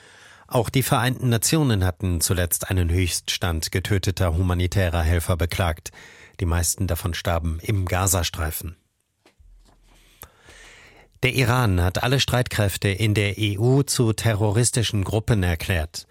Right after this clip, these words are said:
Das teilte Parlamentspräsident Galibaf in Teheran mit. Er berief sich bei seiner Ankündigung auf ein Gesetz aus dem Jahr zweitausendneunzehn.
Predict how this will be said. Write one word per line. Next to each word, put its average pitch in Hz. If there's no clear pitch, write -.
Das 104
teilte 120
Parlamentspräsident 101
Galibaf 90
in 107
Teheran 87
mit. -
Er 101
berief 107
sich 139
bei 113
seiner 95
Ankündigung 110
auf 107
ein 107
Gesetz 104
aus 107
dem 104
Jahr 95
zweitausendneunzehn. 95